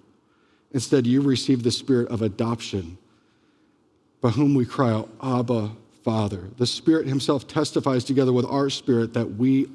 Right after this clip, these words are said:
are God's children."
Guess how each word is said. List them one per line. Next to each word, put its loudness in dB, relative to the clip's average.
are -2
God's -2
children." -8